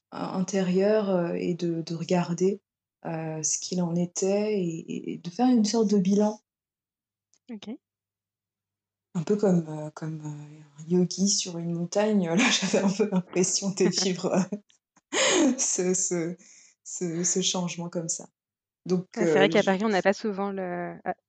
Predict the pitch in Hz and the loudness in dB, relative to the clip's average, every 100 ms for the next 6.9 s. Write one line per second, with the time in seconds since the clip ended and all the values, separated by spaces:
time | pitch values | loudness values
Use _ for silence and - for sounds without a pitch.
0 | - 185 185 190 - 208 202 190 190 185 | -8 -6 0 0 0 -6 -4 -4 -4 -4
1 | 190 185 180 - 185 170 170 - - - | -4 -6 -6 -6 -4 -4 -8 -14 -20 -20
2 | - _ 196 190 - 220 214 220 214 233 | -20 _ 0 0 -2 0 6 8 8 4
3 | - - - 180 180 175 175 175 175 - | -2 -18 -12 -8 -6 -6 -8 -10 -14 -12
4 | 196 208 196 190 175 - _ 185 - 196 | -6 -4 0 2 0 -6 _ -18 -6 -2
5 | 202 196 180 175 175 185 185 202 196 190 | -2 -2 -10 -12 -14 -12 -6 -4 -4 -6
6 | 202 220 196 180 190 196 190 180 | -8 -8 -8 -6 -6 -4 -4 -8